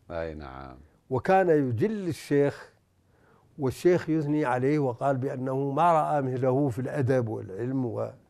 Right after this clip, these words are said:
Speaker 2: و-، والعقل. يعني يقول الرجل رزين عجيب جدًا. وكان بينهم العلاقة قوية جدًا، حتى أن الشيخ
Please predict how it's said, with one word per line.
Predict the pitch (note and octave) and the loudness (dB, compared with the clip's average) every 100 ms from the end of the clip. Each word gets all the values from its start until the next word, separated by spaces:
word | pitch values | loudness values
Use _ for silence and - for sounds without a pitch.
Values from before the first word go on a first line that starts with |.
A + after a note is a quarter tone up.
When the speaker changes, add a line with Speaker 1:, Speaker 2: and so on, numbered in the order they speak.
| _ _ _ _ | _ _ _ _
Speaker 2:
و-، | C3+ D3 C3 | -2 0 2
والعقل. | A2+ B2 - C3 A2+ _ _ _ _ _ _ _ - _ _ _ - | 4 4 2 -4 -6 _ _ _ _ _ _ _ -20 _ _ _ -4
يعني | A#2+ | -2
يقول | C#3 C3 C3 C#3+ | 0 0 0 2
الرجل | D#3 C3+ B2 | 2 2 0
رزين | G#2 A#2+ G2+ D3 C3 | 0 -2 0 2 2
عجيب | G#2+ A#2 C3 A#2+ G2+ | 0 -2 -2 -2 -4
جدًا. | A2+ F#2+ G#2 - _ _ _ _ _ _ _ C3+ | -6 -6 -8 -10 _ _ _ _ _ _ _ -8
وكان | A#2+ F#3+ F3 | 0 2 2
بينهم | G3+ G3 F3 | 2 2 2
العلاقة | D3 D#3+ F#3 - D#3 | 2 2 2 0 -2
قوية | D3 D#3 F3+ C3+ | 0 0 2 0
جدًا، | A2 D#3 A#2+ G#2+ G#2 _ _ _ _ _ _ | 0 -2 -2 -2 -6 _ _ _ _ _ _
حتى | - B2+ G3 | -16 -2 0
أن | F3 | 2
الشيخ | E3 - F#3+ G#3+ - | 0 4 4 4 0